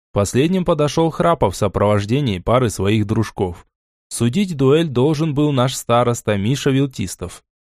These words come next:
"Господа", обратился он к нам официальным тоном,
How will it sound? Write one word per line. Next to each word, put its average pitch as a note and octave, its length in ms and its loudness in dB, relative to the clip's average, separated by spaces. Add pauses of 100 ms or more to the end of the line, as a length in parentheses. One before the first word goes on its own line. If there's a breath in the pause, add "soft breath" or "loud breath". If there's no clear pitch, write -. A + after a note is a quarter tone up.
(320)
"Господа", B2+ 880 0 (100)
обратился G#2+ 720 0
он G#2+ 160 0
к - 100 -4
нам D3 180 2
официальным A#2+ 600 -2
тоном, F#2+ 380 -4